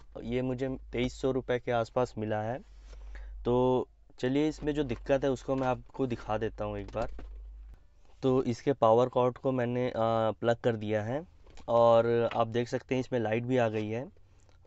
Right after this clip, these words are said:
इसमें जो अभी दिक्कत आ रही है, ढाई साल इस्तेमाल करने के बाद, वो इसके LED light से related है। इसमें जो LED light और एसओएस light, अ, का function दिया हुआ था,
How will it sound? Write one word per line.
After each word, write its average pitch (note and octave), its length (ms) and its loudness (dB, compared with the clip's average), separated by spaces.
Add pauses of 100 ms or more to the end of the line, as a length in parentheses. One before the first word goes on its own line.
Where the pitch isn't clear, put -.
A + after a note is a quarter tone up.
(340)
इसमें B2+ 400 -2
जो D3 160 2
अभी C#3 140 2
दिक्कत C3+ 380 0
आ B2+ 120 4
रही A2 220 -4
है, B2 160 -4
ढाई A2+ 220 -2
साल C3 240 2
इस्तेमाल A#2+ 440 2
करने A#2 220 0
के A2 120 -4
बाद, A#2 320 -2
वो B2+ 400 0
इसके C3+ 560 0
LED A#2+ 360 0
light A#2+ 280 0
से C3+ 300 0
related A2 500 -2
है। D#3 240 -6
इसमें B2+ 300 -6
जो C3 120 -2
LED A#2 380 -2
light A#2+ 340 -2
और A#2 260 2
एसओएस A#2 520 -2
light, A2 260 -2
अ, A2 320 -4
का A2+ 240 0
function A#2 480 -4
दिया A#2+ 220 0
हुआ A2+ 280 -2
था, B2+ 240 -6